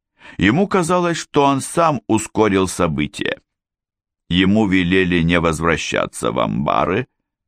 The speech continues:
а он вернулся. Отец велел Ронану никому не рассказывать про свои сны, а он рассказал. Одно за другим он нарушил все правила.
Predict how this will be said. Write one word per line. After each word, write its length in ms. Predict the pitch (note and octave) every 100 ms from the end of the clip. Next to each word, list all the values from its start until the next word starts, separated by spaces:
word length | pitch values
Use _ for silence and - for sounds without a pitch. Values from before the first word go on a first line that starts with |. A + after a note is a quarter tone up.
| _ _ _ _ _ -
а 160 | D2 E2
он 180 | A#2+
вернулся. 760 | E2 C#2 B1+ B1 C#2+ - - F2+ _ _ _ _ _ _ - -
Отец 500 | G2 G#2 F#3+ G3+ -
велел 400 | C#3+ C#3+ C#3 A#2
Ронану 460 | C#3 D3+ C#3 B2+ F#2+
никому 580 | A2 A2 A#2 G#2+ B2
не 100 | A2+
рассказывать 720 | G#2 F#2+ - F#2+ G#2+ G#2 G2 F#2+
про 140 | F#2+
свои 320 | F#2 F2 E2+
сны, 480 | D#2 - E2 F#2 G2 _ _ _ _ _ _ _ _ _ -
а 140 | E2
он 160 | F2+ E2
рассказал. 760 | D#2+ - - C2 C2 D#2+ G#2+ _ _ _ _ _ _ -
Одно 340 | F#2+ G#2 F#3+
за 140 | F3 E3
другим 460 | D3 D3+ - G3
он 180 | D#3 D3
нарушил 580 | C#3 C#3 D#3+ D3+ D3 C#3
все 380 | - - B2 G2+
правила. 680 | - C3+ B2 B2+ C3 B2+